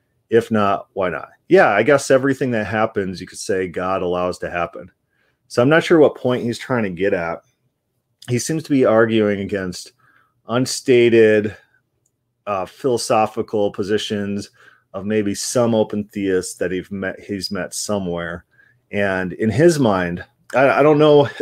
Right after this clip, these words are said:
<laughs> I don't know how this is an actual argument for his position,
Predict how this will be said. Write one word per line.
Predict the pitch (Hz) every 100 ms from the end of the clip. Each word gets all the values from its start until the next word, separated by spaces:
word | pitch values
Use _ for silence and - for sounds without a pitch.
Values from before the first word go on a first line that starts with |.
| - - -
<laughs> | _ - _ _ -
I |
don't | 139 139
know | 139 139
how | 123 127 123 117 110 - -
this | 113 135 135
is | 110
an |
actual | 110 107 - 92
argument | - 110 107 110 104 101 -
for | _ 113 120
his | 113 104 92
position, | 101 92 120 - 95 92